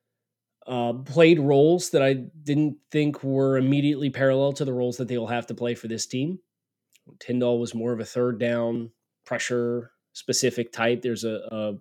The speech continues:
clip of him in, I think it was a game against Alabama that went viral where, uh, they were down in the red zone and Nakobe Dean got in his rear end a little bit because,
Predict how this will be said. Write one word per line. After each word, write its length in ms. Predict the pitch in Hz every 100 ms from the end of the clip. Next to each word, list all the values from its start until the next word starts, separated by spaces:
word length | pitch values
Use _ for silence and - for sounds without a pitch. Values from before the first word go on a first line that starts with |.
| _
clip 300 | - 139 -
of 100 | 120
him 280 | 127 123 123
in, 540 | 104 117 113 113 113 110
I 120 | 110
think 140 | 110 139
it 40 |
was 100 | 110
a 40 | 98
game 200 | 107 107
against 260 | 104 -
Alabama 440 | 107 101 110 110 101
that 100 | 92
went 200 | 101 92
viral 360 | 101 104 104
where, 240 | 101 98 95 _ _ _ _ _ -
uh, 220 | 92 92
they 140 | 95 110
were 80 |
down 160 | 113 110
in 60 | 101
the 60 |
red 200 | 101 104
zone 400 | 101 104 101 101 _ _ _ _ _ _ _ _ _ _ _ _ -
and 720 | 101 98 95 95 95 92 92 - _ _ -
Nakobe 500 | 113 - 127 117 104
Dean 480 | 127 135 127 113 104 _ _ _ _ _
got 180 | 127 123
in 60 | 113
his 120 | 104
rear 220 | 117 117
end 220 | 127 123
a 40 | 113
little 200 | 107 101
bit 200 | 107 98
because, 560 | 104 113 104 - -